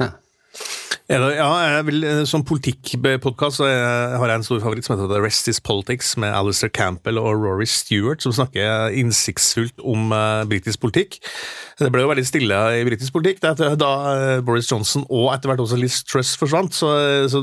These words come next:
Speaker 2: det, nå er det, får vi nok knapt høre om, eh, hva som skjer der borte i hele tatt, men følg den podcasten. Det er altså Alistair Campbell, som var tidligere s-, eh, spindoktor for Tony Blair, og Rory Stewart, som var utfordrer til Boris Johnson fra det konservative partiet. De to sammen, det er bra.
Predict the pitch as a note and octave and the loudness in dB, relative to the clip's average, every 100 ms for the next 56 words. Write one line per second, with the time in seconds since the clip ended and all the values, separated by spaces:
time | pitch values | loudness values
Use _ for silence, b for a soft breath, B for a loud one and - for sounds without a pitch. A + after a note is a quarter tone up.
0 | C3 B2 B2+ A#2 A2+ A2 A2 A#2+ A#2+ A#2+ | 0 0 0 0 0 0 -2 -2 0 2
1 | D3 G#2 G#2 - A#2 F#2+ G#2+ - G#2 - | 2 2 -2 -2 -2 0 -4 -4 -6 0
2 | G#2 F#2+ G#2 G#2 G2+ G2+ G2 G#2 - G2 | 0 0 -2 -2 -2 0 -2 -2 -2 0
3 | G2+ G2 F#2 C3 C#3 C3 - - D#3+ E3 | 0 0 0 0 0 0 -2 0 2 2
4 | D3 C3 B2+ G2+ - - C3 B2+ G#2 G#2+ | 0 0 -2 -4 -4 -4 -2 0 0 2
5 | G#2 A2+ A2 B B B A2 G2 A#2+ G2 | 0 0 -2 B B B -2 0 0 0
6 | - G#2 A#2+ G2+ A2 F2+ F2+ F#2+ - - | -2 -4 -4 -2 0 0 0 0 -2 -2
7 | - G#2 F#2+ F#2 F2+ - F#2+ F2 G#2 G#2+ | -2 0 0 0 0 -2 -2 -2 -4 -2
8 | G#2+ A#2 G3+ - B2 B2 B2+ G#2+ A#2+ - | -2 2 0 0 0 0 0 0 -2 -4
9 | G#2 - G#2 F#2+ G2+ B B B D#3 C3 | -2 0 2 2 0 B B B -2 -2
10 | - F2 F#2+ G2+ - A2 G2+ F#2 - E2+ | 0 0 2 0 0 -2 0 -2 -2 -4
11 | - G2+ F2+ F2 - G#2 D#2+ - E2 E2+ | -2 -2 0 -2 -2 -2 -2 -2 -4 -2
12 | G2+ G2+ E2+ F2+ A#2 F#2+ - F#2+ B2+ A#2+ | 0 0 0 -2 -4 -4 -4 -4 -2 0
13 | F2+ G#2+ D3 - D2+ | 0 -2 -4 -8 -8